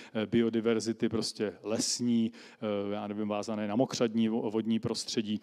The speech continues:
eh, na nějaký prostě vertikální, nebo b-,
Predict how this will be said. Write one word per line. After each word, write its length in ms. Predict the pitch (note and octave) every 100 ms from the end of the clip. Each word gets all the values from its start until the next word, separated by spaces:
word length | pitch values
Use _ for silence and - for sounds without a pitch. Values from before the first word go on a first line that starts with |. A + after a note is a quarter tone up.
| - - A2+
eh, 160 | G#2+
na 100 | G#2+
nějaký 360 | G#2 G#2 - A2
prostě 300 | - - A2
vertikální, 880 | G#2+ G#2+ - - B2 A2+ A2+ A#2 A#2+
nebo 280 | A#2 G#2 G2+
b-, 140 | G2+